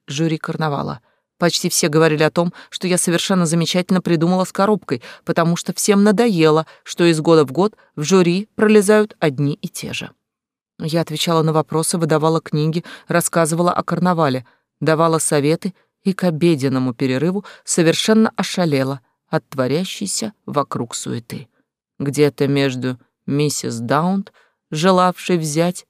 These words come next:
почитать роман Агаты Кристи, и мистером Клиффордом — дождавшимся своей очереди на новый выпуск «Рыбалки в Хоуптоне», забежал Саймон и шепнул, что будет ждать меня во время обеденного перерыва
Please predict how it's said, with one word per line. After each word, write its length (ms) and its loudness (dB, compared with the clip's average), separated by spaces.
почитать 420 -2
роман 280 2
Агаты 280 0
Кристи, 480 -4
и 160 2
мистером 680 -2
Клиффордом — 680 -2
дождавшимся 880 0
своей 440 2
очереди 420 -2
на 140 2
новый 300 2
выпуск 420 -4
«Рыбалки 560 2
в 80 -6
Хоуптоне», 600 0
забежал 420 2
Саймон 540 2
и 140 -6
шепнул, 500 0
что 200 -4
будет 240 0
ждать 280 2
меня 220 2
во 100 4
время 240 2
обеденного 500 0
перерыва 480 2